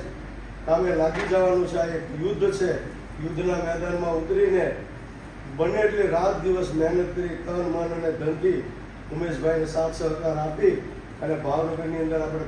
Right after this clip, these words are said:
પરિણામલક્ષી કામગીરી કરીએ અને પરિણામ મેળવીએ. આ સિવાય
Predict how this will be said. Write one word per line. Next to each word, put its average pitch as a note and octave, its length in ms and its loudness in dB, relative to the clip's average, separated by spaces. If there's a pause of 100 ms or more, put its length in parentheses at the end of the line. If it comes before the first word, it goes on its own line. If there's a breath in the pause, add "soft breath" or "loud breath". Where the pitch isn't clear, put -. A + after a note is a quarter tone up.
પરિણામલક્ષી D#3 760 0
કામગીરી D#3 440 -4
કરીએ E3 240 -4
અને D#3 140 0
પરિણામ C#3 460 -4
મેળવીએ. B2 540 -4 (2500)
આ G3+ 140 4
સિવાય G3 480 4